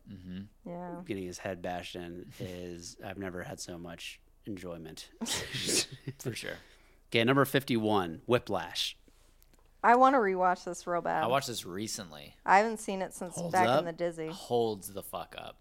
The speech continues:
Speaker 1: It's great.
Speaker 3: Yes. Yes. What else
Speaker 1: Yes.
Speaker 3: can we say? Whiplash. Uh, fifty, Sound of Metal.
Speaker 2: I, the more I think about this movie,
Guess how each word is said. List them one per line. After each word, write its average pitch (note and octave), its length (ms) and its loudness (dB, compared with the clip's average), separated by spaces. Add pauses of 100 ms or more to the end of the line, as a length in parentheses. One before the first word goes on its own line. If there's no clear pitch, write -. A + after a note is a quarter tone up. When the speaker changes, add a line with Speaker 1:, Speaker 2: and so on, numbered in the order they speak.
(140)
Speaker 1:
It's A#2 140 -4
great. F2 340 -6 (1500)
Speaker 3:
Yes. - 720 -2 (1000)
Yes. F#2 560 -4
What A2+ 160 4
else G#2+ 140 4
Speaker 1:
Yes. - 60 -4
Speaker 3:
can G#2 80 2
we F#2 80 2
say? E2+ 260 -4
Whiplash. E2+ 640 -6 (120)
Uh, G#2+ 480 4 (280)
fifty, G#2 640 2 (300)
Sound A#2 360 2
of G#2 120 0
Metal. G2 380 2 (1600)
Speaker 2:
I, G#3+ 560 10
the G3+ 140 0
more A3 460 6
I E3+ 80 6
think F#3+ 340 -6
about F#3+ 240 0
this F#3 200 -4
movie, F3 500 -2